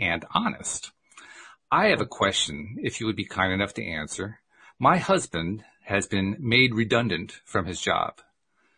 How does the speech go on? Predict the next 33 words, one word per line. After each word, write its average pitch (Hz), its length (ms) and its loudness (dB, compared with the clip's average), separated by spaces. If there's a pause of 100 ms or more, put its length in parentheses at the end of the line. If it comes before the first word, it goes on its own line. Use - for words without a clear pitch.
(500)
Now 120 280 4
that 107 80 -4
the 98 80 0
shock 127 360 4
is 107 120 -4
wearing 98 320 4
off, 98 260 4
we 98 80 2
are 87 80 4
viewing 104 300 2
it 92 100 2
as - 140 0
a 90 60 -6
positive. 92 840 2
This 104 160 -4
change 101 360 -2
has 92 240 -6
massive 104 580 0
impacts 95 480 -4
on 82 100 -2
our 76 140 -2
lives. - 480 -12 (300)
So 95 260 0
I 90 80 6
wondered, 101 340 2
would 101 200 -4
you, 104 220 -4 (180)
what, 135 180 0
what 143 140 -2
you 127 100 -4
saw 127 320 4
for - 320 -4
us? - 260 -8